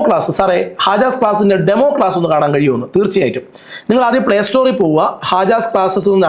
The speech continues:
ആപ്പ് ഇൻസ്റ്റാൾ ചെയ്യുക. അതിനകത്ത് ഡെമോ ക്ലാസ് ഇട്ടിട്ടുണ്ട്, ആ ഡെമോ ക്ലാസ് നിങ്ങൾ കാണുക. ഡെമോ ക്ലാസ്സിലുള്ള ക്ലാസ്സുകൾ, അത് ഞാൻ ഇന്ന നല്ല, ഏറ്റവും നല്ല ബെസ്റ്റ് ക്ലാസ്സുകളൊക്കെ എടുത്ത് ഡെമോ ക്ലാസ്സായി കൊടുത്തിരിക്കുന്നതല്ല, അല്ല, അങ്ങനെയൊന്നുമല്ല.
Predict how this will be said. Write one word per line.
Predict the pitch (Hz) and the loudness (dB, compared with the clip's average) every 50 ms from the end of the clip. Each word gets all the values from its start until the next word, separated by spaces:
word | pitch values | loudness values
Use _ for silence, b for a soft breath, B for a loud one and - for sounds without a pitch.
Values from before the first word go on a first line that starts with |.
| 160 175 | 2 0
ആപ്പ് | 196 196 - 185 | 0 0 -2 -2
ഇൻസ്റ്റാൾ | 156 - - - 147 135 127 | -2 -2 -2 -2 -2 0 0
ചെയ്യുക. | 131 143 185 - - B B B B B B B B B | 0 -2 -2 -4 -6 B B B B B B B B B
അതിനകത്ത് | 185 214 240 247 240 220 175 185 | 0 0 0 0 0 0 0 0
ഡെമോ | 190 208 254 294 269 | 2 2 2 2 2
ക്ലാസ് | 240 196 175 - 175 | 0 0 0 -2 -2
ഇട്ടിട്ടുണ്ട്, | 151 156 135 143 - - - - - _ _ b b b b b b - | -2 -4 -4 -6 -8 -10 -12 -16 -20 _ _ b b b b b b -4
ആ | 190 240 202 185 | -2 0 2 2
ഡെമോ | 220 226 262 285 269 | 2 2 2 2 2
ക്ലാസ് | 269 214 202 208 220 185 | 0 0 0 0 0 0
നിങ്ങൾ | 175 165 - - - | 2 0 0 0 -2
കാണുക. | 160 214 - - - _ b b b b b b b b - - | -4 -4 -6 -12 -18 _ b b b b b b b b -2 -2
ഡെമോ | 185 220 247 262 - | 0 2 2 2 2
ക്ലാസ്സിലുള്ള | 269 226 233 196 240 240 240 214 214 - - | 0 0 0 0 0 0 0 0 0 0 0
ക്ലാസ്സുകൾ, | 190 160 - - 127 - - | -2 -2 -2 -2 -2 -2 0
അത് | 156 196 226 226 196 | 0 0 0 0 0
ഞാൻ | 180 190 214 220 202 196 | 0 0 0 0 0 0
ഇന്ന | 185 202 220 233 233 180 | 2 2 2 0 0 0
നല്ല, | 175 190 214 214 185 | 0 0 0 0 -2
ഏറ്റവും | 190 226 240 233 208 | -2 -2 -2 0 0
നല്ല | 196 208 220 226 - 175 | 0 0 0 0 0 0
ബെസ്റ്റ് | 202 202 202 196 247 214 | 0 -2 -2 -4 -2 -2
ക്ലാസ്സുകളൊക്കെ | 214 202 196 196 226 202 202 190 196 202 | 0 0 0 0 0 0 0 0 0 -2
എടുത്ത് | 185 175 214 208 214 B B B B - | 0 0 -2 -2 -4 B B B B -2
ഡെമോ | 175 190 208 220 185 | 0 0 2 2 2
ക്ലാസ്സായി | 208 196 185 226 226 185 | 0 0 0 0 0 0
കൊടുത്തിരിക്കുന്നതല്ല, | 180 170 165 185 175 160 160 151 131 117 110 - - - - _ _ _ - | 0 0 0 0 0 0 0 -2 -2 -2 -6 -8 -12 -16 -20 _ _ _ -2
അല്ല, | 233 226 185 | 0 0 0
അങ്ങനെയൊന്നുമല്ല. | 180 214 226 226 220 214 190 139 | 0 0 0 2 2 2 0 0